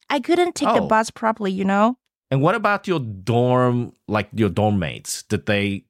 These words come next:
Speaker 2: walk you around? Did they show you around the,
Speaker 1: We
Speaker 2: the campus or
Speaker 1: explored
Speaker 2: Okay.
Speaker 1: together
Speaker 2: You
Speaker 1: 'cause
Speaker 2: explored
Speaker 1: they are
Speaker 2: together.
Speaker 1: all, yeah, 'cause they are all from different city, but just not in
Speaker 2: Okay.
Speaker 1: Taipei, 'cause
Speaker 2: They're also
Speaker 1: legally
Speaker 2: from out of town.
Speaker 1: Yeah,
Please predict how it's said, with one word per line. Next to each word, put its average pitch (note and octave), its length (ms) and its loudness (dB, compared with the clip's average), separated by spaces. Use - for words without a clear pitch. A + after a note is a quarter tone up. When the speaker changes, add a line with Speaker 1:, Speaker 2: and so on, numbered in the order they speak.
Speaker 2:
walk G#2 300 -2
you C#3+ 100 4
around? B2+ 500 2
Did A2 160 -2
they F2 520 -2
show - 240 -2
you A#2+ 160 2
around G2+ 360 0
the, D2 460 -6
Speaker 1:
We C#4+ 460 0
Speaker 2:
the - 60 -4
campus - 300 0
or A#2+ 120 2
Speaker 1:
explored C#4 640 2
Speaker 2:
Okay. A3 140 2
Speaker 1:
together F#3+ 360 -2
Speaker 2:
You G#3 140 -2
Speaker 1:
'cause G#3+ 180 0
Speaker 2:
explored G#3 180 0
Speaker 1:
they G#3+ 80 2
are G#3 160 4
Speaker 2:
together. D3+ 200 -8
Speaker 1:
all, A#3 300 0
yeah, F#3+ 220 2
'cause G3+ 220 -4
they G#3+ 160 2
are G#3 260 2
all A3 200 4
from F#3+ 400 2
different F3+ 360 -2
city, F3+ 360 -6
but F#3+ 140 -2
just F#3+ 200 -8
not F#3 200 0
in F#3 120 -2
Speaker 2:
Okay. F3 220 0
Speaker 1:
Taipei, - 260 -8
'cause F#3+ 120 0
Speaker 2:
They're C3+ 120 2
also E3 240 2
Speaker 1:
legally G#2+ 120 2
Speaker 2:
from A2+ 240 0
out G#2+ 140 0
of F2 100 -8
town. C2+ 320 -10
Speaker 1:
Yeah, G3 300 2